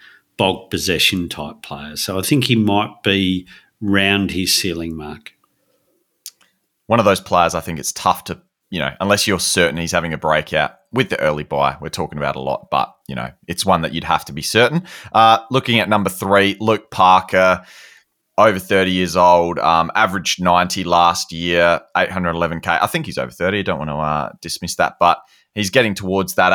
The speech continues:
Speaker 2: age, and, and I think, um, for me, I just can't go there, especially given what Harmy said about the system currently not being super fantasy friendly. Obviously, the third highest averaging player, and he's under ninety at eighty-nine point nine. So,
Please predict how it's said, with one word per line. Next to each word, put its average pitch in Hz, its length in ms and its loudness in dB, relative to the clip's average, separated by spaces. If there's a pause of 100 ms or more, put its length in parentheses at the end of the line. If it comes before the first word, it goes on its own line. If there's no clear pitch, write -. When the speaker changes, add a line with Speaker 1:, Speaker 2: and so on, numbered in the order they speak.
(160)
Speaker 2:
age, 160 240 0
and, 104 140 0
and 95 180 2
I 90 80 4
think, 87 380 -6
um, 78 200 0
for - 140 -14
me, 73 260 -6
I 69 140 -4
just - 240 -12
can't - 320 -6
go 71 220 -2
there, 71 360 -4 (220)
especially - 460 -6
given 76 320 -10
what 73 180 -8
Harmy 76 340 -2
said 80 280 -4
about 76 300 -4
the - 60 -12
system - 500 -6
currently 85 520 0
not 78 220 -6
being 76 200 -4
super 78 360 -8
fantasy 76 480 -4
friendly. 80 500 -4
Obviously, 80 380 -4
the 76 80 -8
third 98 400 2
highest 87 560 2
averaging 78 400 -4
player, 80 420 0
and 71 100 -8
he's 69 300 -10
under 85 260 0
ninety 71 460 -2
at - 80 -10 (120)
eighty-nine 69 440 -4
point - 320 -10
nine. 73 380 0
So, 67 240 -4